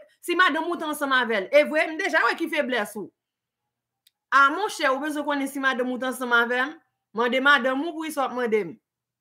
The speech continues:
E madanm ou pou mande patnè. Bon, vakabon an, l ap griyen dan l. Li prèt pou l fè w fou. Ou menm, kòm on lòt, ou fè sik, ou fè tansyon. Ou pa ka dòmi nan kabann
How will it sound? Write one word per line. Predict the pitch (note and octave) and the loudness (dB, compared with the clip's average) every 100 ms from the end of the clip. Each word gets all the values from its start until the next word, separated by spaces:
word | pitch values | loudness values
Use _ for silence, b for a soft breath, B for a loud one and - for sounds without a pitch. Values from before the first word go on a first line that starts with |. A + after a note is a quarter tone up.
| _ _ _ _ _ - | _ _ _ _ _ -2
E | D4+ | 0
madanm | F#4 D#4+ F4 G4+ | 0 0 -4 -4
ou | G#4 | -4
pou | G#4 G4+ | -2 -2
mande | F#4 C#4+ | 0 2
patnè. | C#4 - A#3 F3 - _ _ _ - | 2 2 -4 -4 -8 _ _ _ -6
Bon, | G3 E4+ E4 | 0 2 6
vakabon | E4+ F4+ D4+ D4 | 6 6 2 2
an, | C#4 | 2
l | C4 | 2
ap | G#3+ | 0
griyen | D4 D#4+ C#4+ G3+ | -4 -2 -2 0
dan | B3 | 2
l. | A#3 | 2
Li | D4+ | -2
prèt | D4+ C4+ | -2 -4
pou | D4 D4+ | -4 -6
l | |
fè | - B3+ | 0 0
w | A3+ - | 0 -4
fou. | G3+ D3+ b b | -10 -12 b b
Ou | D4+ D4+ | -2 0
menm, | D4+ | 2
kòm | D#4 D4 D#4+ | 4 4 4
on | D4+ | 2
lòt, | E4+ F#4 D#4+ | 2 0 -6
ou | E4 | -4
fè | E4 D4+ | -2 -2
sik, | - D#4 | -4 -6
ou | E4 | -4
fè | D4+ C#4+ | -2 -2
tansyon. | D#4 D4 E4+ C#4+ | -2 -4 -2 0
Ou | |
pa | A#3+ | 2
ka | D4 C4+ | 2 0
dòmi | D4 C#4+ | 0 -2
nan | C#4+ C#4+ | -2 2
kabann | D#4 C4 E4 D#4 | 2 4 2 0